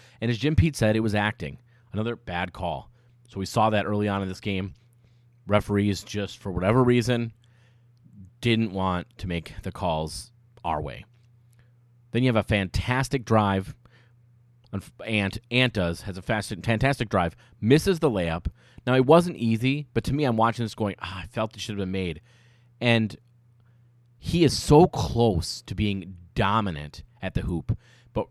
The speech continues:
we're still seeing him. It's one of those million-dollar move, ten cent finish type deals. That's, that's an oversimplification of what we're watching,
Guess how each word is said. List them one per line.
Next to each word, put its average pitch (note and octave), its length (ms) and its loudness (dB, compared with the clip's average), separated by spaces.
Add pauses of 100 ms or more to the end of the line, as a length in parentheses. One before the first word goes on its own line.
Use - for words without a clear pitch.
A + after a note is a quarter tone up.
we're A#2 120 -4
still D#3+ 260 -2
seeing C3 400 -2
him. G#2 360 0 (1040)
It's - 140 -4
one C#3 120 2
of C3 80 2
those A2 500 0 (340)
million-dollar A2 880 0
move, G2+ 500 0
ten A2 220 -2
cent G#2 220 -2
finish G#2 260 -2
type G#2 180 -2
deals. A2 300 -2 (680)
That's, B2 320 -8 (100)
that's - 180 -8
an B2+ 60 -2
oversimplification A2 1000 -2
of F#2 120 -4
what F#2 140 -4
we're E2+ 100 -4
watching, E2+ 580 -4